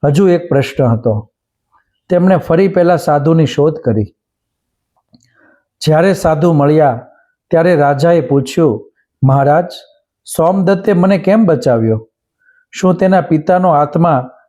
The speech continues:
મને માફ કરી ચૂક્યો હશે?" સાધુએ ગહન સ્મિત કર્યું અને કહ્યું, "રાજન,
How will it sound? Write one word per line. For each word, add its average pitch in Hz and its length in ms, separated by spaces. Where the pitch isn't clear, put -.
મને 170 180
માફ 147 380
કરી 143 200
ચૂક્યો 180 400
હશે?" 202 480
સાધુએ 131 800
ગહન 143 400
સ્મિત 147 400
કર્યું 143 540
અને 143 180
કહ્યું, 120 580
"રાજન, 135 500